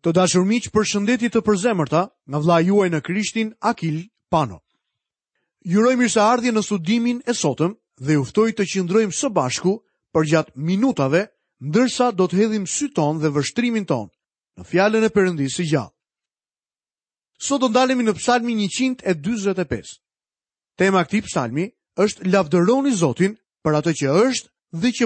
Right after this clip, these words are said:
bën." Ky është psalmi i fundit që përmend Davidin si autor. Ai mund të ketë shkruar edhe disa nga psalmet që nuk përmendin ndonjë autor, por ne nuk mund të jemi të sigurt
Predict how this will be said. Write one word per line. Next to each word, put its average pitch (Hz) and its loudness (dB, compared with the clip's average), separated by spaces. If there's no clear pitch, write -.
bën." 123 -2
Ky 240 -4
është - -6
psalmi 247 2
i 208 4
fundit 185 -2
që 202 0
përmend 170 0
Davidin 180 -2
si - -4
autor. 165 0
Ai 170 0
mund 226 2
të 226 0
ketë 233 0
shkruar 254 2
edhe 190 0
disa 175 -2
nga 202 -2
psalmet 175 -2
që 131 -8
nuk 156 -4
përmendin 208 0
ndonjë 151 0
autor, 160 0
por 107 -8
ne 147 -4
nuk 180 0
mund 262 0
të 247 2
jemi 262 2
të 262 -2
sigurt 160 -2